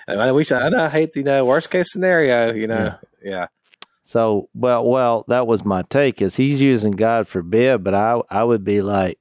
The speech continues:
Speaker 2: "But God's in control." <laughs> So it was funny for about ten minutes, and after a while, I could tell he started getting frustrated.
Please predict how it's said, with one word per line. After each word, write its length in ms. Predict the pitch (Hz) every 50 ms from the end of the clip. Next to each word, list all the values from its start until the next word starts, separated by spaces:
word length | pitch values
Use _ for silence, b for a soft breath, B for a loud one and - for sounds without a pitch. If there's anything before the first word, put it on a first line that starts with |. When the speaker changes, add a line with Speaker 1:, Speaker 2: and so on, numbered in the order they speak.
| _
Speaker 2:
"But 240 | - 101 98 92 _
God's 460 | - 95 101 104 110 110 110 101 98 107
in 160 | 107 107 95
control." 800 | - - 95 85 80 - - 101 104 104 98 95 87 73 - - _ B B B B B B B B B B B B B B B B B B _ _ _ _ _ _ _ _ _ _ _ _ _ -
<laughs> 80 | 120 - - - - - - - - - _ _ - - B B B B B B B B
So 140 | B - 131
it 140 | 139 151 156
was 160 | 151 139 -
funny 340 | - - 190 220 226 196 160
for 140 | 139 - 135
about 240 | 131 123 123 113 120 -
ten 240 | - 143 139 117 107
minutes, 360 | 117 127 135 127 101 92 - -
and 100 | 101 110
after 240 | 110 107 - -
a 80 | 92 92
while, 520 | 92 107 123 131 127 120 110 104 98 92 - -
I 100 | 101 95
could 160 | 95 95 -
tell 200 | - 127 131 123
he 100 | 113 98
started 240 | - - 117 104 95
getting 180 | 107 101 65
frustrated. 760 | - - - 123 120 - - - 107 95 85 78 62 64 -